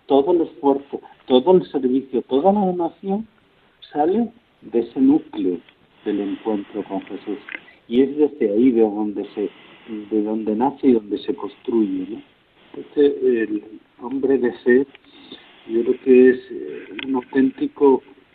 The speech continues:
eh, expropiado de sí mismo para, para darse a los demás,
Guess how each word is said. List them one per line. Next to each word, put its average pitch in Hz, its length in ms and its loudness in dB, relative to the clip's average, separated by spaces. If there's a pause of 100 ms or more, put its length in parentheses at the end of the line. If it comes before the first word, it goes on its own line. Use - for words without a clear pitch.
(120)
eh, 107 200 -8 (920)
expropiado 147 920 0
de 117 180 0
sí 139 160 -2
mismo 170 600 -4 (420)
para, 120 520 -2 (520)
para 120 220 0
darse 110 560 -2
a 90 80 -4
los 95 220 -12
demás, 101 400 -8